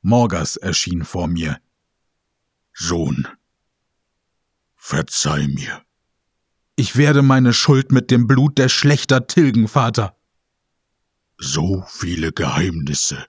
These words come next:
konnte ich nicht mit dir am Totenbett teilen.“ „Du hast mir alles beigebracht.“ „Finde Iroka.“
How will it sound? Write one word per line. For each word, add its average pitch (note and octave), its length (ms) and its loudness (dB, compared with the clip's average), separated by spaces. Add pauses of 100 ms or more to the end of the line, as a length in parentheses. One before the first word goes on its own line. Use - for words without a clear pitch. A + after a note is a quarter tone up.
(220)
konnte E2 320 -6
ich F2 240 -6
nicht D#2+ 340 -6
mit - 300 -8
dir F2 220 -6
am D#2+ 240 -4
Totenbett D2+ 720 -8
teilen.“ - 540 -8 (1500)
„Du G2 140 -4
hast - 360 -2
mir A2 260 0
alles B2 380 0
beigebracht.“ - 800 -4 (1120)
„Finde D#2 760 -4
Iroka.“ D2+ 880 -4